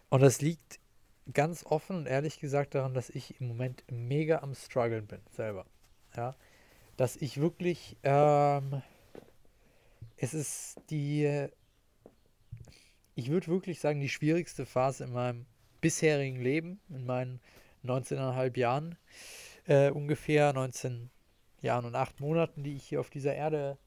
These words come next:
schon bin. Ich würd echt sagen, es ist die schwierigste Phase. Und, ähm, das mag von außen für jemanden, der nicht wirklich merkt, was bei mir abgeht, nicht so aussehen.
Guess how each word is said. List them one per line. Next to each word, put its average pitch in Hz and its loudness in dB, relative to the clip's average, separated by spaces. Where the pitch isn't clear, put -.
schon 127 -10
bin. 139 -2
Ich - -4
würd 175 -2
echt 185 0
sagen, 165 4
es 131 -8
ist 135 -14
die 143 -4
schwierigste 147 2
Phase. 131 4
Und, 131 4
ähm, 127 2
das - -6
mag 139 4
von 151 0
außen 180 6
für - -6
jemanden, 143 -2
der 139 4
nicht 135 -8
wirklich 143 -4
merkt, 131 -2
was - -6
bei 143 -8
mir 135 -8
abgeht, 135 -4
nicht 127 -10
so - -8
aussehen. 160 -4